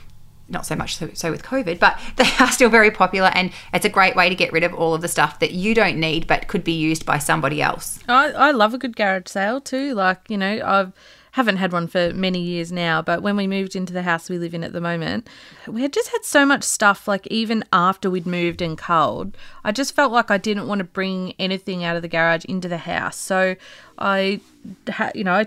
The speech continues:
Speaker 2: spoke to my friend. She also had a bunch of crap she <laughs> didn't need anymore. So she came over and we had a garage sale together, and it was a really great day. We made some money and we just hung out, and it was great. It was, it was, you know, a really fun day. So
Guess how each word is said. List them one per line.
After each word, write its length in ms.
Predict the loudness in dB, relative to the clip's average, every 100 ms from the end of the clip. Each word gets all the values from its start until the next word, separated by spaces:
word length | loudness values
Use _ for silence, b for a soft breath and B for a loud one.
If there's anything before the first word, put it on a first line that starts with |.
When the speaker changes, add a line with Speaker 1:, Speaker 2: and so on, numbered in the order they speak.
| -2
Speaker 2:
spoke 300 | -6 -2 -2
to 80 | -2
my 120 | -2
friend. 480 | 0 2 2 0 -4
She 280 | -4 -2 -2
also 340 | -2 -2 0
had 260 | 0 0 -2
a 100 | -6
bunch 240 | -2 -4 -4
of 60 |
crap 240 | -6 -6 -4
she 120 | 2
<laughs> 60 | 4
didn't 180 | 4
need 220 | 4 4 2
anymore. 400 | 2 2 2 2 0 B B B
So 140 | -2 0
she 180 | -2
came 240 | -2 0 0
over 180 | 0 -2
and 60 |
we 80 | -2
had 120 | -2
a 60 | -2
garage 280 | -2 -2 -2
sale 180 | -4
together, 380 | -4 -4 -2 -2
and 100 | -2
it 80 | -2
was 200 | -4 -4 -4
a 80 |
really 240 | -4 -2 -4
great 320 | -2 -4 -2
day. 400 | 0 2 0 -4 B B B
We 100 | 0
made 260 | 0 0 -2
some 160 | -2
money 520 | 2 2 2 2 0
and 280 | 0 -2 -2
we 100 | -2
just 180 | -4 -6
hung 200 | -4 -2
out, 360 | 0 0 0 -4
and 360 | -6 -4 -4 -4
it 80 | -6
was 140 | -6
great. 400 | -2 -2 -4 -6
It 80 | -6
was, 400 | -6 -8 -14 -8
it 80 | -4
was, 300 | -4 -6 -12 -8
you 120 | -4
know, 120 | -2
a 80 | -2
really 240 | -2 -4
fun 260 | -2 -2 -2
day. 360 | 0 0 0 -2
So 400 | -2 0 0